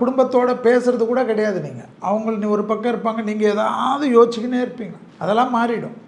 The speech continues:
இந்த மாத்திரை வச்சுப்பீங்க, அந்த மாத்திரை வச்சுப்பீங்க, இதை சாப்பிடுவீங்க, அதை சாப்பிடுவீங்க, ஒரு பதட்டமாவே இருப்பீங்க. எல்லாம் மாறும். எல்லா பிரச்சனையும் அழகா சமாளிப்பீங்க. வேற என்ன வேணும்? அதுவும் குரு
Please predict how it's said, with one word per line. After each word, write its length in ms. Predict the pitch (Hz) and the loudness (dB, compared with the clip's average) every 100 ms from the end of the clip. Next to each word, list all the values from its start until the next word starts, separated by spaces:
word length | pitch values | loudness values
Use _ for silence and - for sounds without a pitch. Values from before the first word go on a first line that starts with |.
| - | -14
இந்த 120 | 180 196 | -6 -2
மாத்திரை 280 | 208 214 214 208 | 0 0 -2 0
வச்சுப்பீங்க, 420 | 214 214 208 214 214 | -2 -2 -4 -2 -2
அந்த 140 | 208 214 | -2 -4
மாத்திரை 240 | 214 220 214 214 | -4 -2 -2 -2
வச்சுப்பீங்க, 400 | 214 214 214 214 | -4 -6 -4 0
இதை 120 | 214 220 214 | 0 0 0
சாப்பிடுவீங்க, 420 | 220 214 214 214 208 | -2 0 -2 -2 -2
அதை 120 | 214 202 | -2 -2
சாப்பிடுவீங்க, 340 | 220 208 214 220 | -2 -2 -2 -2
ஒரு 80 | 185 180 | -2 -2
பதட்டமாவே 640 | 170 214 - 240 233 240 240 | -4 -4 -2 0 2 2 2
இருப்பீங்க. 300 | 196 190 156 170 | 0 -6 -8 -10
எல்லாம் 300 | 214 254 254 | -2 0 0
மாறும். 240 | 190 - - - - - 165 | -4 -6 -14 -20 -20 -14 -10
எல்லா 180 | 214 254 240 | 4 4 6
பிரச்சனையும் 420 | 262 269 294 269 | 4 4 2 4
அழகா 240 | 226 254 247 226 | 6 4 4 0
சமாளிப்பீங்க. 500 | 214 196 - - - - - - - - - - - 160 | 0 -2 -4 -12 -16 -20 -20 -20 -20 -20 -20 -20 -6 -2
வேற 100 | 202 220 | 0 -2
என்ன 120 | 302 277 | -4 -4
வேணும்? 260 | 180 - - - - | -6 -8 -18 -20 -10
அதுவும் 280 | 170 233 202 | -4 -2 0
குரு 140 | 202 | 0